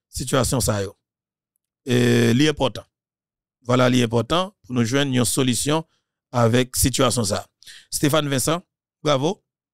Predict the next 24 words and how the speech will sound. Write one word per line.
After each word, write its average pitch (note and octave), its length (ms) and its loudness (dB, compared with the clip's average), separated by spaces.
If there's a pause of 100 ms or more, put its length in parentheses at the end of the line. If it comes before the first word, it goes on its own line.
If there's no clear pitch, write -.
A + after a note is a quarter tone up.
(560)
Bien, F#3+ 140 2
bienvenue A3+ 540 2
dans A3 60 4
tête, G3+ 140 0
dans G3 140 0
tête, F#3+ 400 0
service F3+ 300 -2
immigration. F3 540 -2
Et F3 100 -2
ça, D3 180 2
oui, E3 120 -2
qu'une D#3+ 140 -4
garçon C#3+ 200 0
était C#3 140 -4
monsieur. A#2+ 260 -6 (420)
Vous C3+ 120 -6
comprenez? F#3 280 0 (500)
Et E3 100 2
plus D#3+ 320 0
nous F#3+ 120 2
avons E3+ 140 2
un D3+ 280 -2
jeune C#3 220 0
garçon C3+ 420 -2